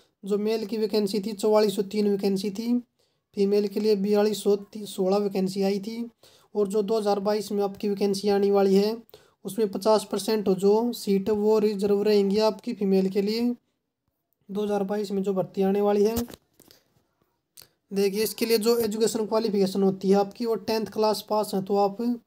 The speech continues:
किसी भी बोर्ड से, तो आप इसके लिए अप्लाई कर सकते हैं। और जो इसमें एज होती है आपकी, अठारह से पच्चीस साल एज होती है इसके लिए।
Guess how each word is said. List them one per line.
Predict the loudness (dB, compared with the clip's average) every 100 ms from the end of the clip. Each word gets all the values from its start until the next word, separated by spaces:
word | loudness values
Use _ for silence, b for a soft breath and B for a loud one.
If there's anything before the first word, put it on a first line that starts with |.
| _ B B _ -10
किसी | -8 -6
भी | -2
बोर्ड | 2 2
से, | 2 -2
तो | 2
आप | 2 2
इसके | -4 -2
लिए | 0
अप्लाई | 0 2 4 4
कर | 2
सकते | -2 -2
हैं। | -2
और | 0
जो | 0
इसमें | 0 -4
एज | -2 2
होती | 2 2 2
है | 2
आपकी, | 2 -4
अठारह | -4 -2 -2
से | -2
पच्चीस | -4 -6 -8 -2
साल | -2 0
एज | 0 2
होती | -2 -2
है | -6
इसके | -4 -6
लिए। | -6 -4